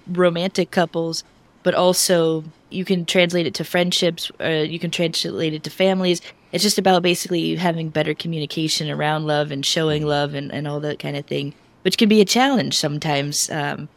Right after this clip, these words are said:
Speaker 1: and then on the other side of that, uh, I'm actually on Netflix. There's a show called The Witcher, which I highly recommend.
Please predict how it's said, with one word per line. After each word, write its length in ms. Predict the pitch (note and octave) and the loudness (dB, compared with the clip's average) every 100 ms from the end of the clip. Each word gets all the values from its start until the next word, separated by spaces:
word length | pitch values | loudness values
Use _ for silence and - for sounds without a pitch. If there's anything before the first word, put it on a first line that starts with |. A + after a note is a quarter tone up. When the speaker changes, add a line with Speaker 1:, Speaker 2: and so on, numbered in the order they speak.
| _ _ _ | _ _ _
Speaker 1:
and 140 | - F3+ | -2 2
then 300 | F3+ E3+ - | 2 0 -4
on 200 | - D#3+ | -2 -2
the 80 | D#3+ | 0
other 260 | D3+ E3 E3 | 0 0 0
side 240 | - D#3 | 0 0
of 80 | D#3 | 0
that, 240 | D#3 D#3 - | 0 0 0
uh, 20 | D#3 D3+ | -2 -2
I'm 140 | D3+ | 0
actually 300 | E3 - F3 D3 | -2 -2 0 0
on 120 | D#3+ | 0
Netflix. 480 | F3 - E3+ - - | -2 -2 -4 -4 -2
There's 240 | D#3+ D#3 | -2 -2
a 80 | D3+ | -4
show 260 | - E3+ | -2 -2
called 220 | D#3 E3 D#3 | -2 -4 -4
The 80 | |
Witcher, 420 | D3 E3 - - - | -2 -2 -2 -4 -4
which 140 | D#3+ | -4
I 60 | C#3 | -4
highly 400 | C#3+ F#3 F3+ D#3+ | 2 4 4 2
recommend. 520 | C#3+ C#3 C#3+ B2 B2+ | -2 -6 -8 -8 -10